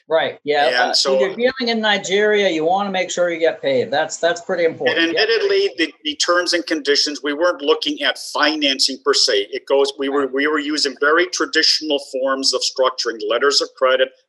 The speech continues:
Speaker 2: confirmed
Speaker 1: Right.
Speaker 2: L Cs. And then
Speaker 1: Well, but I'll tell you
Speaker 2: behind
Speaker 1: what, an
Speaker 2: that
Speaker 1: L, a confirmed L C in Lagos still means you gotta find the right bank, right? I mean, there are
Speaker 2: Of
Speaker 1: banks
Speaker 2: course
Speaker 1: in
Speaker 2: you do.
Speaker 1: Lagos you don't wanna take an L C from.
Speaker 2: Well, if, uh, uh, well, and that's where you're then,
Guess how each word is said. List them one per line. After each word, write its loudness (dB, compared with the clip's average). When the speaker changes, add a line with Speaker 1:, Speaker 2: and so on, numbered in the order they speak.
Speaker 2:
confirmed -2
Speaker 1:
Right. 4
Speaker 2:
L 2
Cs. -2
And -6
then -6
Speaker 1:
Well, 0
but -2
I'll 0
tell -2
you 0
Speaker 2:
behind 0
Speaker 1:
what, -2
an 0
Speaker 2:
that 0
Speaker 1:
L, -2
a -4
confirmed -4
L 0
C -2
in 0
Lagos 2
still 0
means 0
you -14
gotta 2
find -2
the -6
right 0
bank, -2
right? -2
I 0
mean, 0
there 0
are -2
Speaker 2:
Of -8
Speaker 1:
banks 0
Speaker 2:
course 0
Speaker 1:
in 0
Speaker 2:
you 0
do. -8
Speaker 1:
Lagos 0
you -12
don't 0
wanna -2
take -2
an -2
L 2
C -6
from. -10
Speaker 2:
Well, 4
if, -2
uh, 2
uh, -2
well, -2
and -2
that's 2
where 2
you're 2
then, 0